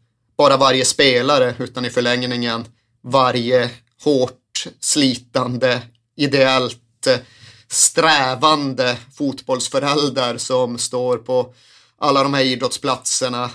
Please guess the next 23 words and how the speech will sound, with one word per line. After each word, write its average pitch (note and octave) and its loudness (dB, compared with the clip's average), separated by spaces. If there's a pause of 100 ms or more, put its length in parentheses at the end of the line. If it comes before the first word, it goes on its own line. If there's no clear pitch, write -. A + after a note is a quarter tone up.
(100)
landet B2 -4
runt. B2 -4 (260)
Det C#3 -6
var C3 0
en B2 -8 (440)
bekräftelse C#3 -2
på B2+ -2 (300)
kraften B2 -4 (200)
och B2 -12
spetsen - -6
i B2+ -6 (600)
det F3 -2
jag E3 2
inte C#3+ -6
tvekar C#3 -2
att E3+ -2
beställ-, B2+ -4
beskriva B2 -6
som A#2 -12
vår B2+ -6
sista - -8
stora A#2+ -10
folkrörelse. C3 -12